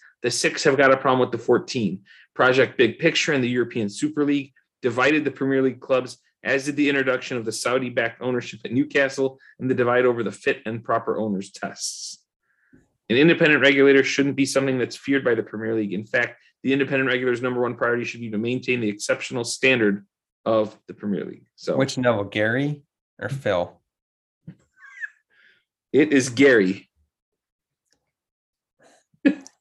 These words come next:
Speaker 2: right.
Speaker 1: <laughs>
Speaker 2: It just, I was gonna say,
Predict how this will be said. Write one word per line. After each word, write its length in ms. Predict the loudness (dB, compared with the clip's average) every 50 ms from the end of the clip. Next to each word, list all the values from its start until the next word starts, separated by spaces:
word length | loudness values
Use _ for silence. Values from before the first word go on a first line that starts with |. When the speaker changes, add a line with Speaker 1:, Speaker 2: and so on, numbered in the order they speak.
| 0 4
Speaker 2:
right. 300 | 4 4 4 4 0 -2 -2
Speaker 1:
<laughs> 40 | -2 -4 -4 -8 -18 _ _ _ _ _ _ _ _ -20 -20 _ _ _ _
Speaker 2:
It 160 | 0 0 0 2
just, 340 | 2 2 2 0 -4 -8 -16 _ _ _ -14 -4 -2 2
I 120 | 2 4
was 100 | 4 4
gonna 160 | 2 0 0
say, 460 | 0 0 2 2 4 4 2 0 -2